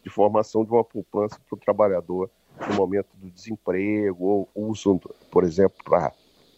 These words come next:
casa própria e tal. E foi uma medida emergencial tomada lá na pandemia, que realmente deveria acabar. E a segunda medida, o F G T S Digital, é, é, é positiva, é uma, uma medida de desburocratização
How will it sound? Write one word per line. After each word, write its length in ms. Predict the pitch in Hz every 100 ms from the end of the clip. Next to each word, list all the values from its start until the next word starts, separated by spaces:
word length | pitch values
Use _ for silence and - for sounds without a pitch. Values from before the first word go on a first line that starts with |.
| _
casa 280 | - 95 92
própria 580 | - 87 95 95 - -
e 40 |
tal. 340 | - 71 64 92
E 60 |
foi 220 | 113 160
uma 120 | 165 170
medida 340 | 143 120 123
emergencial 680 | 120 117 104 113 - 104 120
tomada 420 | - 95 92 92
lá 160 | 87 92
na 120 | 90
pandemia, 560 | - 92 123 98 101 127 - - _ -
que 60 |
realmente 280 | 151 131 110
deveria 220 | 120 113
acabar. 460 | 117 - 147 80 - _ _ _ _ -
E 160 | 107
a 60 | 143
segunda 380 | - 143 135 151
medida, 440 | 160 117 165 175
o 80 | 113
F 180 | 104 -
G 100 | 104
T 140 | -
S 120 | 101 104
Digital, 520 | 131 - 117 151 202
é, 80 | 175
é, 380 | 98 87 85
é 40 | -
positiva, 640 | - 117 107 - 127 117
é 40 | 87
uma, 180 | 85 85 - _ _ _ -
uma 80 | 92
medida 380 | 95 95 95
de 120 | 90 92
desburocratização 1700 | 98 123 117 95 98 90 85 78 92 95 87 - 87 107 120 95